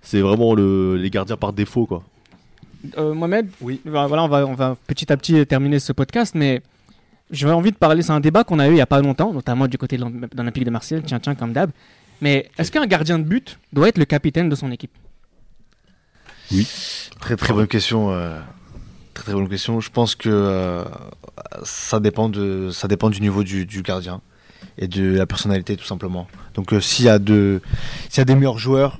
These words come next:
Speaker 3: et des joueurs avec un gros caractère qui ont ce leadership-là, oui. Si le gardien a, a ces qualités-là, ces critères-là, comme on l'a dit tout à l'heure depuis, tout ce qu'on, depuis le début du podcast,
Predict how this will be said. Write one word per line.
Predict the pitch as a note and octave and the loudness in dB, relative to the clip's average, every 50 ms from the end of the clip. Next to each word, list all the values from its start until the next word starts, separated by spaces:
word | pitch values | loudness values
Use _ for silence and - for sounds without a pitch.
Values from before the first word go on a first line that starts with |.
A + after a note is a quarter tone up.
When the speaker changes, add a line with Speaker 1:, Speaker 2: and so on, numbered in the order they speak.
| - - _ - - - | -16 -18 _ -20 -14 -10
Speaker 3:
et | B2 A2+ | -8 -2
des | A2 A2+ | 0 2
joueurs | G#2+ B2 A#2 A#2 | 4 4 4 6
avec | A#2 A#2 G#2 - | 4 2 0 0
un | B2 A2+ A2 G#2+ G#2 G#2 G#2+ | 0 2 2 2 2 0 -2
gros | G#2 F#2+ G#2+ A2+ G#2 | -4 -4 -4 -4 0
caractère | - A2+ G#2+ A2 G2+ - B2 A#2+ A2 - | 0 2 2 0 0 -2 -4 -4 -4 -4
qui | - A2+ | -8 -8
ont | G#2 | -8
ce | - - G#2+ | -6 -6 -6
leadership-là, | G2+ A2 A#2 A#2+ G#2 - - A2 F2+ A2 A2+ A#2+ C3 C3+ _ _ - - - - _ _ _ - | -6 -4 -4 -6 -6 -6 -10 -12 -6 -2 -2 -2 -2 -4 _ _ -20 -20 -20 -20 _ _ _ -10
oui. | G#2+ A#2 C3+ D3 D3+ - _ - - - - - - - - - | -6 -4 -4 -4 -4 -6 _ -20 -20 -20 -20 -20 -20 -20 -20 -18
Si | - - - A#2 | -14 -8 -4 0
le | A2+ A#2 | 0 0
gardien | A2+ G#2+ A2+ G#2+ A2 G2+ A#2+ B2 B2 A#2+ A#2 | 2 2 2 2 2 4 4 4 4 4 2
a, | - - A2+ A2 G#2+ - A#2 | 2 0 0 -2 -2 -2 -4
a | |
ces | G#2+ - A#2 | -6 -4 -4
qualités-là, | G2 A2+ A2 G#2 G2 - A2 A2 A2+ A2+ G#2+ | 0 0 0 0 2 0 2 2 4 2 2
ces | - - - | 0 -6 -14
critères-là, | - - - - G#2+ G#2+ A2+ | -14 -12 -8 -6 -4 -2 -4
comme | G#2+ - G#2+ G#2+ | -4 -4 -4 -2
on | |
l'a | G#2+ G#2 | -2 -2
dit | G2 F#2+ G2+ | -4 -6 -10
tout | - - - A#2 | -16 -6 -4 -2
à | G#2+ | 0
l'heure | G#2+ G#2 G2 | 0 0 -2
depuis, | F#2+ G2+ E2+ G2+ G2+ F#2+ - | -2 -6 -6 -6 -8 -8 -6
tout | - - | -8 -10
ce | - | -8
qu'on, | - - - - - - - | -6 -6 -6 -6 -8 -12 -14
depuis | G#2 G#2 G#2 G2 - G#2 | -12 -10 -10 -10 -8 -8
le | G2+ | -4
début | G#2+ G#2 G#2+ | -4 -4 -4
du | G#2 G#2 | -4 -8
podcast, | F#2 - G2 - - A#2+ B2 - | -8 -10 -10 -4 -4 -4 -4 -4